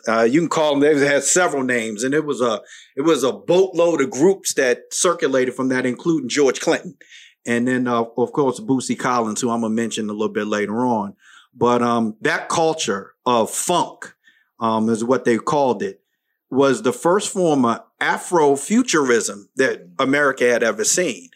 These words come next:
This is where they really wanted to showcase the Afrocentric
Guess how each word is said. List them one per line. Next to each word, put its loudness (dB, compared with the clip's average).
This 0
is -2
where 4
they 2
really 4
wanted 0
to 0
showcase 0
the -2
Afrocentric 0